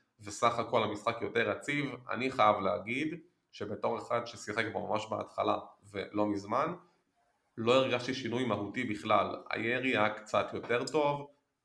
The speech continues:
עדיין השיחות מאוד קלנקיות, הגרפיקה לא נראית טוב בשום צורה. עכשיו, יכלתם, יכלתם, אם, אם הם היו רוצים, יכלו בכיף להוציא patch next gen, אתה מסכים איתי?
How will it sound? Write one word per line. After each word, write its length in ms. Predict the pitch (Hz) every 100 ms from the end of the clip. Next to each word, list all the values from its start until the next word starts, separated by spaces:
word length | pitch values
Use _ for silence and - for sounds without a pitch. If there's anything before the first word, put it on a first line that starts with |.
| _
עדיין 760 | 85 95 104 107 117 117 113 107 - _ _ _ _
השיחות 640 | - - - 107 120 120 104
מאוד 360 | 101 110 -
קלנקיות, 640 | - 104 104 - 98 98 95
הגרפיקה 600 | 101 98 117 123 - 101
לא 300 | 98 98 107
נראית 380 | 143 127 104 104
טוב 240 | 98 90 85
בשום 340 | 87 - 104
צורה. 460 | - 170 113 98 95
עכשיו, 180 | - - -
יכלתם, 500 | - 143 160 156 - - - - -
יכלתם, 420 | 113 170 180 196 - - -
אם, 160 | 214 226
אם 80 | 220
הם 120 | 233
היו 140 | 185 196
רוצים, 380 | 107 107 170 117
יכלו 280 | 104 139
בכיף 300 | 117 107 131
להוציא 340 | 117 104 - 113 - 135
patch 300 | 151 - 107
next 300 | 104 104 -
gen, 220 | 95 85
אתה 80 | -
מסכים 280 | - - 127
איתי? 320 | 139 165 165